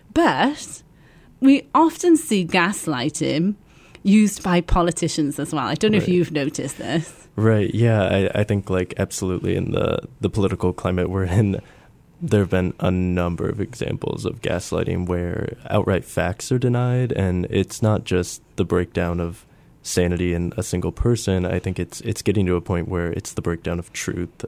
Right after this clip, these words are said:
Speaker 2: across the board, and that relationship with truth is, I think, it's been destabilized in the current political environment, and I think that gaslighting is the core of how that breakdown is, uh, coming about.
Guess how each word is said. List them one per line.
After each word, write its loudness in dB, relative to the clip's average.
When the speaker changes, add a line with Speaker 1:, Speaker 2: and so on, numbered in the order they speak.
Speaker 2:
across -8
the -12
board, -8
and -4
that 2
relationship 0
with 0
truth -2
is, -2
I -2
think, -4
it's 0
been 0
destabilized -4
in -2
the -4
current -6
political -4
environment, -4
and -6
I -4
think 0
that -4
gaslighting -4
is -12
the -4
core -2
of -6
how -2
that -4
breakdown -6
is, -8
uh, -8
coming -8
about. -6